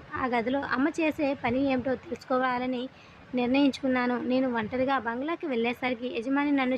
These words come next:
చూసి అమ్మ గురించి అడిగారు. ఆమె ఆరోగ్యం బాగోలేదని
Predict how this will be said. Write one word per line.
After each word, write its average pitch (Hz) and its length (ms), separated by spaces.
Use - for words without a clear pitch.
చూసి 262 260
అమ్మ 262 260
గురించి 285 300
అడిగారు. 240 480
ఆమె 247 180
ఆరోగ్యం 247 600
బాగోలేదని 247 760